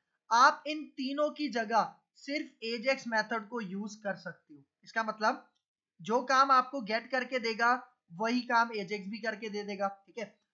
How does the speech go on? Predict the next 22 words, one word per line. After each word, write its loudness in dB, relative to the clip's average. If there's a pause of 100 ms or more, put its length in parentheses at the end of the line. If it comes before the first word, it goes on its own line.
(500)
जो -2
काम 6
आप 4
post -4
के -2
through -8
करोगे -2
वो -2
Ajax -6
भी -14
कर -4
लेगा, -2
ठीक -14
है। -8
फिर -10
जो -2
काम 2
आप 2
load -4
के -6
through -14
करोगे -4